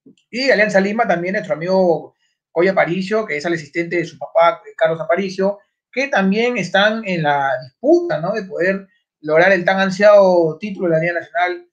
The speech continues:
Superior de Voleibol aquí en el Perú. Llegamos a las nueve de la noche ya del programa, ocho cincuenta y nueve, casi nueve de la noche, llegamos al final de la transmisión, una buena semana. Te dijo Lenka que nos iba a alcanzar el, la hora para hablar de todos los temas, así ha sido,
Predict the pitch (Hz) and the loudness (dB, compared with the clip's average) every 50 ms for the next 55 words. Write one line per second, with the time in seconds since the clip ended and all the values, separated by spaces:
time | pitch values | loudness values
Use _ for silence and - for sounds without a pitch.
0 | _ _ _ _ - 175 160 156 143 156 170 170 175 170 - - 156 151 143 143 | _ _ _ _ -12 -8 -6 -6 0 4 4 4 4 2 -4 -14 -8 -6 -6 2
1 | 151 160 165 170 170 165 170 175 175 175 - 143 - - - 170 175 165 165 165 | 2 4 6 6 6 6 6 4 2 -2 -6 -6 -6 -4 -4 -4 -2 -2 -4 -8
2 | _ _ _ _ _ _ _ _ _ _ - 156 156 160 160 156 156 156 - 151 | _ _ _ _ _ _ _ _ _ _ 0 0 0 2 0 -2 -2 -4 -2 0
3 | 147 147 139 127 120 113 - _ _ _ _ _ _ - 175 214 269 294 285 277 | 0 2 0 -2 -6 -8 -10 _ _ _ _ _ _ 0 2 4 4 6 6 6
4 | 277 269 269 - - 165 175 170 170 170 170 - - _ 196 240 285 269 247 214 | 6 6 4 -2 0 2 4 4 2 2 0 -6 -8 _ 2 4 6 6 6 4
5 | 208 214 262 269 262 - 208 208 233 247 254 233 202 175 185 202 233 262 247 220 | 4 4 4 2 0 0 0 2 4 4 4 4 2 0 0 2 2 2 4 2
6 | 208 - 185 196 185 190 180 196 214 240 240 220 196 180 185 190 190 196 202 202 | 0 0 -4 -6 -8 -6 -6 -6 -4 -4 -4 -4 -4 -6 -6 -8 -6 0 2 4
7 | 196 196 214 226 240 240 233 196 175 170 185 190 196 180 170 165 165 - 180 196 | 4 4 0 -2 -8 -8 -6 -4 -4 -2 0 0 0 0 0 -2 -2 -2 -8 -2
8 | 247 262 254 220 196 180 175 175 175 175 - - 294 294 277 262 208 196 185 185 | 0 0 2 2 0 0 -2 -6 -6 -8 -4 -2 0 0 0 -2 -4 -6 -4 -2
9 | 185 185 180 180 185 196 254 262 254 226 220 220 220 220 220 - _ _ _ _ | -2 -2 -4 -4 -4 -2 0 0 2 4 4 2 2 2 -2 -8 _ _ _ _
10 | _ _ 226 254 330 330 - 254 254 285 302 262 240 208 202 202 196 214 254 226 | _ _ 2 4 6 6 6 6 6 6 6 4 4 0 0 -2 2 2 2 2
11 | - 208 190 220 233 226 226 - - 170 175 175 170 160 165 175 185 220 240 233 | 2 0 2 4 2 2 2 -2 -6 -4 -2 -2 -2 -2 0 2 4 4 4 4
12 | 220 196 180 170 165 165 170 196 202 196 185 175 170 196 196 190 190 190 208 220 | 4 2 2 0 0 4 6 6 6 4 2 -2 0 2 2 2 2 0 2 0
13 | 214 214 214 214 214 214 - _ _ _ _ _ _ - 143 139 - 196 196 196 | 2 4 2 2 2 0 -12 _ _ _ _ _ _ -12 -12 -8 0 2 2 2
14 | 190 240 247 240 240 233 233 233 233 - | 2 -2 -6 -2 0 0 0 -2 -4 -8